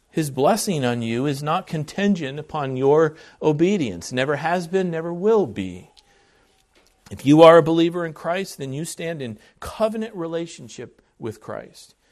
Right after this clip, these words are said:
The Bible teaches that if you are a believer in Christ, then God has chosen you to save you even from all eternity. And if that makes us soft on sin in our lives,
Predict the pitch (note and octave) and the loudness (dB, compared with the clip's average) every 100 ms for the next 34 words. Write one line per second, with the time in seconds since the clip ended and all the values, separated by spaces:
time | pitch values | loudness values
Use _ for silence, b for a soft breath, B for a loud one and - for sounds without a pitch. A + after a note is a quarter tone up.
0 | _ _ _ _ _ - B2+ C3+ C3 - | _ _ _ _ _ -10 -4 -4 -4 -10
1 | D#3 C#3+ D#3 C3+ C3+ B2 B2 D3+ D#3+ D#3 | -12 -10 -12 -12 -10 -12 -12 -12 -8 -4
2 | B2+ B2 B2 B2+ D3+ D3+ C#3 - D3 E3 | -4 -4 -8 -6 -6 -6 -10 -12 -12 -12
3 | D#3+ - B2 A2+ A#2 B2 G#2+ - - D#3+ | -14 -16 -16 -12 -12 -12 -16 -20 -10 -4
4 | E3+ E3+ E3+ F3 F3 F#3 b b b b | -4 -4 -10 -10 -10 -12 b b b b
5 | - - - E3 F3+ F3 F3+ D#3+ F3 D#3+ | -14 -12 -6 -4 -4 -4 -6 -6 -8 -12
6 | D#3 C#3+ C#3+ C#3+ D3 F3 C3 - D3 C#3 | -12 -10 -6 -6 -6 -10 -16 -14 -12 -10
7 | A#2 G2 F#2+ G2 b b - B2 B2 - | -8 -10 -12 -14 b b -16 -14 -14 -8
8 | E3 F3+ E3 D#3+ D#3+ E3 C3 - D#3+ E3+ | -6 -6 -6 -10 -10 -12 -12 -10 -8 -8
9 | E3+ - C3+ A#2 A2 D#3+ F3+ F#3 F3 E3 | -8 -14 -16 -16 -14 -10 -8 -8 -10 -10
10 | D#3+ D#3+ E3 F3+ F3 - | -8 -8 -8 -12 -14 -20